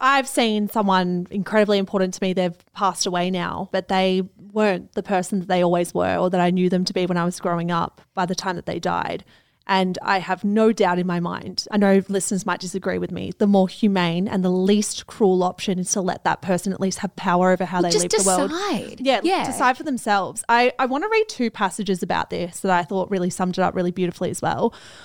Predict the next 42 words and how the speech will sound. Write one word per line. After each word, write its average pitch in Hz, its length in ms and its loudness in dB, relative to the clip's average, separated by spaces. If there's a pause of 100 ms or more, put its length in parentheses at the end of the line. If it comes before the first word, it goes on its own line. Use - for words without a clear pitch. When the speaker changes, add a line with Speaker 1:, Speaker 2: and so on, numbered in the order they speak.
Speaker 1:
On 240 120 0
page 262 240 0
twenty-four, 202 680 2
Amy 226 260 4
summed 214 360 0
up 190 200 2
Brian's 185 400 -2
reasons 190 360 -4
for 196 100 -6
choosing 185 320 -6
to - 160 -6
end 170 140 -8
his 185 160 -12
life, 220 400 0
and 202 80 -4
it - 80 -8
read, 190 320 -2 (240)
"I 233 80 2
don't 220 180 2
wanna 226 220 -2
end 226 280 0
my 202 120 0
life, 175 480 -8
but 226 80 2
I'd 202 160 0
rather 214 340 2
end 208 220 0
it 208 100 -2
while 190 160 -2
I 180 60 -2
am 180 160 -4
still - 260 -4
myself, - 840 -4
rather 196 280 2
than 208 140 0
becoming 202 420 -4
less 185 480 -4
and 202 200 -4
less 170 280 -6
of 196 100 -12
a 185 60 -8
person." - 680 -6